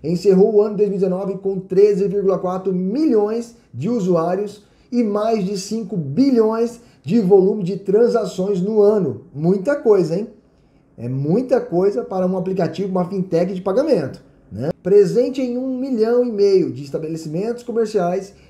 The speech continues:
incluindo locais que possuem máquinas na rede Cielo, PicPay espera atingir vinte milhões de contas em dois mil e vinte e um volume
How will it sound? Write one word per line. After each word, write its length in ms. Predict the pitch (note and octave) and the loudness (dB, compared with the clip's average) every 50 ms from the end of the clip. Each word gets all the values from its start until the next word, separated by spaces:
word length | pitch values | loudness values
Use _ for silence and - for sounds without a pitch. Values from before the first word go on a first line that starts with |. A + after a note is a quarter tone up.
| _ | _
incluindo 500 | G3 A#3 B3+ G#3+ A3+ G#3+ A3 A3 A#3 G#3 | -6 -6 -6 -4 -2 -2 0 0 0 0
locais 580 | G3+ G#3 A3 G#3 G3+ - F#3 F3 F3+ G3 F#3+ F#3+ | 4 4 4 4 2 0 0 0 2 0 -2 -2
que 140 | - E3+ D#3 | -2 -4 -4
possuem 480 | D#3+ D#3+ E3 D#3+ D#3+ E3+ E3+ D#3+ D#3 | -2 -4 -4 -2 -2 -2 -2 -2 -4
máquinas 640 | D3 D3+ D#3+ E3+ F#3+ G#3 G#3 G3+ G3+ F#3 F3+ F3 E3 | -4 -4 -4 -4 -4 -4 -6 -6 -4 -4 -4 -2 -4
na 100 | E3+ D#3 | -4 -4
rede 400 | D#3 E3 C#3+ D#3 D#3 C#3 C#3 C#3+ | -2 -2 -2 -2 -2 -4 -6 -10
Cielo, 640 | - - - G#3 F3+ D#3+ D#3 D#3 E3 F#3 F#3+ - - - - _ - | -12 -8 -2 2 4 4 4 4 4 2 0 0 -4 -10 -16 _ -2
PicPay 580 | C4+ B3+ C4 A#3+ - A3 G#3+ A#3 A#3+ A3+ - - - - _ | -2 0 0 0 4 4 4 4 4 2 -6 -14 -20 -20 _
espera 300 | F3 - - F#3+ F3+ F3+ | -18 -6 -2 0 2 2
atingir 520 | F3 E3+ E3 C#3 B2+ C#3+ F3+ G#3 G3 - - - _ _ _ | 0 -2 -4 -6 -4 -2 -2 -2 -2 -4 -10 -18 _ _ _
vinte 460 | - A#2 C3 F3+ C#4 D#4+ D#4 D#4 C#4 | -14 -8 -4 -2 -2 -2 -2 -2 -4
milhões 600 | C4+ C#4 C4 G#3+ G3 G3+ G#3 A3+ A#3 A3+ - - - _ _ _ | -2 0 2 2 2 2 0 -2 -4 -6 -8 -14 -20 _ _ _
de 140 | - C#3 F#3 | -8 -6 -6
contas 540 | F#3 - - F#3 G3+ A3 A#3+ A3+ A#3+ G#3 F#3+ | -6 -2 0 0 2 2 0 -2 -2 -2 0
em 100 | G#3+ G#3+ | 0 4
dois 240 | F#3+ G#3+ G#3 G#3 F3+ | 4 6 4 6 4
mil 240 | F#3 F#3+ G#3 A3+ A3 | 0 0 -2 -2 -4
e 60 | F#3+ | -4
vinte 600 | D3+ D3 F#3 G#3 G3+ F3+ F#3+ - - - _ _ _ _ _ - | -4 -2 0 0 0 0 -2 -6 -12 -20 _ _ _ _ _ -6
e 100 | D3+ G3 | -4 -2
um 160 | B3 C4 B3 | -2 -2 0
volume 540 | A3+ A3 G#3 F3+ F3+ G3+ A3+ A3 A3 G#3+ | 2 4 4 4 4 2 0 -2 -6 -10